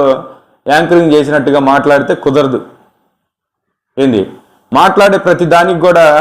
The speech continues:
సంజాయిషీ చెప్పుకోవాల్సిన పరిస్థితులు వస్తాయి. ఆ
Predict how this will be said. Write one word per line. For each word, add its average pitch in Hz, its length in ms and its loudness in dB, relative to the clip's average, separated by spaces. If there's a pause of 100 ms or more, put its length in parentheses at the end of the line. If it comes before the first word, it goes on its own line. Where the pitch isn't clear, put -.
(480)
సంజాయిషీ 180 540 2
చెప్పుకోవాల్సిన 165 580 0 (140)
పరిస్థితులు 170 460 0
వస్తాయి. - 260 -2 (1080)
ఆ 123 80 -2